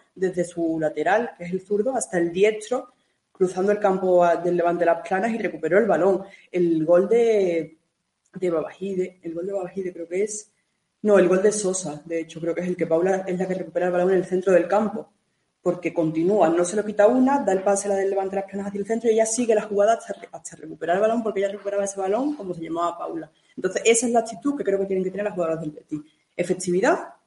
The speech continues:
intensidad y, sobre todo, las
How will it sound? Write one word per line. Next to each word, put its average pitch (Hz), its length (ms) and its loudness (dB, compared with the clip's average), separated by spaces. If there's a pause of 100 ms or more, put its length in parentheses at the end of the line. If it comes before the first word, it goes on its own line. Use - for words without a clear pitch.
(440)
intensidad 180 840 2 (800)
y, 196 280 -6
sobre 175 240 0
todo, 208 180 2
las 240 120 0